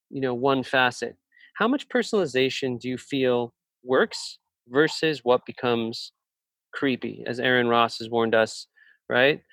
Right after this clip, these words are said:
Jeremy Donovan says it's about twenty percent. Aaron Ross talks about if it goes more than twenty percent, there are creepiness risks. But then there's, like, relevance, which doesn't need to be creepy personalization. It could just be so spot on to the annual report or something they're putting out on Twitter.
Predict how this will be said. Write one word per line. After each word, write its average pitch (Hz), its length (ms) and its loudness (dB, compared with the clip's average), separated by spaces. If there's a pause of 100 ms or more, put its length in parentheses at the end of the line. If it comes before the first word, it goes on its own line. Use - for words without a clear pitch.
(280)
Jeremy 170 220 6
Donovan 147 420 4
says 123 140 -2
it's 117 80 -10
about 123 200 2
twenty 135 280 2
percent. 117 540 0
Aaron 135 300 2
Ross 135 260 2
talks - 280 -2
about 120 180 2
if - 80 -8
it 117 80 -8
goes 120 220 2
more 135 180 4
than 160 120 -2
twenty 127 200 0
percent, 117 400 -2
there 120 140 4
are 120 340 4
creepiness 123 400 -2
risks. 113 400 -2 (240)
But 120 100 -4
then 160 140 4
there's, 160 220 4
like, 117 180 4
relevance, 113 720 2
which 120 180 -4
doesn't 240 320 2
need 202 120 0
to 185 60 -2
be 147 120 -2
creepy 220 400 -4
personalization. 120 720 -2
It 120 80 -8
could 143 100 -10
just 147 160 -6
be 139 100 -4
so - 280 -2
spot 135 320 2
on 147 360 2 (440)
to 147 80 2
the 131 140 2
annual 151 300 4
report 175 460 2
or 123 60 -6
something 135 320 -4
they're 165 140 4
putting 156 340 2
out 165 180 2
on 123 60 -4
Twitter. 165 400 4